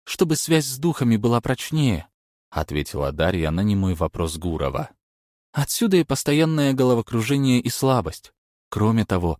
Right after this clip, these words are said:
она недавно побывала в реанимации, а раньше вела не самый здоровый образ жизни. Сейчас её тело будет требовать спиртного, как наркотик». Гуров потёр виски. «Так, пусть Жанна тогда поправляет здоровье,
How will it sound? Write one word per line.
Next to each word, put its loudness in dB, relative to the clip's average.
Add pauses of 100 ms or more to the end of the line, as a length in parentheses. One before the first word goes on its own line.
(140)
она 2
недавно 2
побывала 0
в -4
реанимации, 0 (220)
а 0
раньше 0
вела 0
не 0
самый 0
здоровый 2
образ 2
жизни. -4 (360)
Сейчас -2
её 0
тело 2
будет -2
требовать 0
спиртного, 0 (200)
как -2
наркотик». 0 (760)
Гуров -2
потёр -2
виски. -6 (1080)
«Так, -4 (320)
пусть 0
Жанна 0
тогда -2
поправляет 0
здоровье, -2